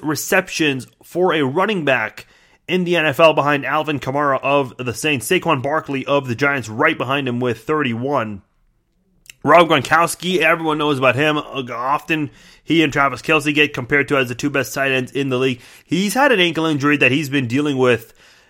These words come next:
uh, this year, but he managed to play through it last week against the Indianapolis Colts. He's had twenty-three catches for three hundred and eight yards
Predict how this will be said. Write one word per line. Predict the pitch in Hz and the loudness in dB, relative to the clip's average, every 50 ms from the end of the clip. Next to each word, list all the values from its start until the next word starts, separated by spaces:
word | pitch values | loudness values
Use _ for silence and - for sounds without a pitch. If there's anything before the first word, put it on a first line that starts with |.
| _ _ | _ _
uh, | - 120 120 120 123 | 0 2 4 4 4
this | 123 147 143 - - | 2 2 0 0 0
year, | 135 143 143 139 | 2 2 4 4
but | 123 135 127 | 4 2 0
he | 127 | 0
managed | 123 117 143 165 196 208 190 185 | 0 0 0 2 2 2 0 0
to | - 160 | -2 -4
play | - 160 160 151 131 | -2 0 0 0 0
through | - - 160 160 | 0 0 0 0
it | 151 120 | 0 -2
last | 120 127 135 147 165 180 185 - 143 | -2 -2 0 0 0 0 -2 -2 -2
week | 143 131 - - | -2 -4 -2 -4
against | 127 135 131 135 135 131 123 - - - - 135 | -6 -4 -2 -2 -2 -2 -4 -6 -10 -14 -10 -8
the | 139 123 139 | -6 -4 -4
Indianapolis | 143 139 135 139 143 139 131 - 135 120 - | -4 -2 -2 -2 0 -2 0 0 0 -2 -2
Colts. | - 170 165 151 151 - | 0 0 -2 -2 -2 -4
He's | 175 208 190 | -4 -4 -2
had | - 175 151 139 - | 0 0 0 0 0
twenty-three | - 151 147 127 117 147 143 123 | -2 -2 -2 -2 -2 -2 -4 -2
catches | - 143 127 120 135 120 | 0 -2 -2 -2 -4 -8
for | 104 - 127 110 | -6 -4 -4 -4
three | - - 151 139 | -4 -6 -6 -4
hundred | 123 135 131 127 131 117 | -4 -4 -2 -2 -2 -4
and | 117 113 107 - | -4 -8 -8 -8
eight | 123 135 135 123 | -8 -6 -6 -6
yards | 123 127 120 117 117 113 | -4 -2 0 0 0 -2